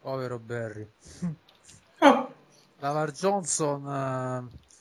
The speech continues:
Speaker 1: mani super pesanti, quindi Pat Barry non è proprio il massimo della completezza come fighter di M M A, quindi, quindi se le, se le daranno in piedi.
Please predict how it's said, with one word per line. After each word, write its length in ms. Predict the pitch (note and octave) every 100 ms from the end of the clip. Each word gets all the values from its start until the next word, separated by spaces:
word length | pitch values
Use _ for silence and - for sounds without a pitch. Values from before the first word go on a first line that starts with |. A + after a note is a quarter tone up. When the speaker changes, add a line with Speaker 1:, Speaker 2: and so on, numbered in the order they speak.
| - - - _ _ - -
Speaker 1:
mani 300 | C#3 D3+ D3+
super 300 | B2+ D3+ D3
pesanti, 720 | - C#3 C#3+ A#2+ A#2 - G#2 G#2 _ -
quindi 1000 | - B2+ C3 B2+ B2+ B2+ B2 B2 A#2+ A#2 A2+
Pat 240 | C3 B2
Barry 240 | C3 D3+ C#3+
non 160 | C#3
è 120 | C#3+
proprio 260 | C3+ C#3+ C3
il 80 | B2+
massimo 460 | C#3 C#3 - C#3+
della 200 | C#3 C3
completezza 680 | B2+ C3+ B2+ C3+ C3+ - -
come 680 | A#2 B2 B2 A#2+ A#2 A#2 A#2
fighter 440 | - B2+ B2 A#2+
di 120 | A#2 B2
M 220 | B2+ B2
M 100 | C3
A, 160 | C#3 B2
quindi, 520 | A#2+ C3 B2 A#2 A2+ - - - - - - -
quindi 300 | - C#3 C#3
se 100 | B2
le, 80 | B2
se 160 | -
le 80 | C3
daranno 360 | B2 C3 C3 C3
in 100 | C3
piedi. 420 | C#3 B2+ A2 A2